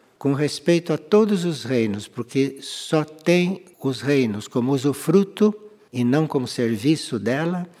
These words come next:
se um ou outro conseguir compreender isto e conseguir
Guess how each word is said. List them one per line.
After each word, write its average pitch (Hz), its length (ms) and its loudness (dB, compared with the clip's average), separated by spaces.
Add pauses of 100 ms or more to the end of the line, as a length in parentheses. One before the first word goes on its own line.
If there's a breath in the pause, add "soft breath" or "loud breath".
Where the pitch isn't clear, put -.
(260 soft breath)
se - 320 0
um 220 220 6
ou 190 220 6
outro 131 560 2
conseguir 139 640 -2
compreender 131 680 2
isto 120 420 0
e 110 40 -4
conseguir 123 1000 -2